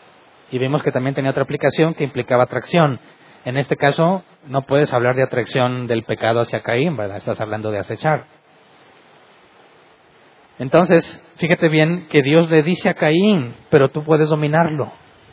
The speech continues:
¿Ok? "El pecado está a la puerta, pero tú puedes dominarlo".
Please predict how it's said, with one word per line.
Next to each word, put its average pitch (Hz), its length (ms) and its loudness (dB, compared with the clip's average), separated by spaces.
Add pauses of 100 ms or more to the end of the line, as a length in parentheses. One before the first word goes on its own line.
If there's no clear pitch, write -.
(760)
¿Ok? 117 160 -8 (1600)
"El 143 160 0
pecado 180 580 6
está 151 220 -2
a 165 40 2
la 165 140 2
puerta, 170 640 4 (400)
pero 135 200 2
tú 156 140 -4
puedes 147 300 0
dominarlo". 147 680 0